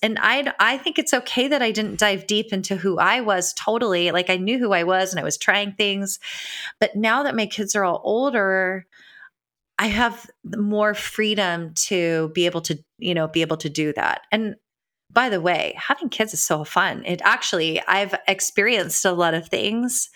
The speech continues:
because I was, like, trying to be curious for them. And so I've personally had a lot of experiences too with creative curiosity with my kids, just not on a deeper level, if that makes sense.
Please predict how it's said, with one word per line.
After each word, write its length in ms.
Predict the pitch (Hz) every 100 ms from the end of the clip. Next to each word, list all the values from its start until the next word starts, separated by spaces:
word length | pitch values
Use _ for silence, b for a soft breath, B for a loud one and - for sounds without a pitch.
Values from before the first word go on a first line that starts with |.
| B B -
because 300 | 202 220 202
I 120 | 185
was, 220 | 190 190
like, 180 | 190 180
trying 220 | - 185
to 80 | 180
be 140 | 180
curious 480 | 165 185 165 156 160
for 400 | - 165 170 175
them. 320 | 156 90 87 -
And 140 | 180
so 300 | - 170 -
I've 320 | 175 220 320 -
personally 540 | 220 - 165 190 147
had 160 | 175 175
a 60 |
lot 160 | 160 160
of 80 | 160
experiences 720 | 160 - 165 - - 151 -
too 380 | - 180 170 -
with 240 | 160 175 175 - 190 _
creative 380 | - 196 175 165
curiosity 720 | - 170 165 165 - 196 214 208
with 280 | 170 202 - -
my 100 | 135
kids, 360 | - - -
just 260 | - 214 214
not 220 | 208 -
on 120 | 175
a 80 | 160
deeper 240 | 180 160
level, 380 | 143 95 - - _ _ _ _
if 80 | -
that 140 | -
makes 140 | - -
sense. 360 | - - -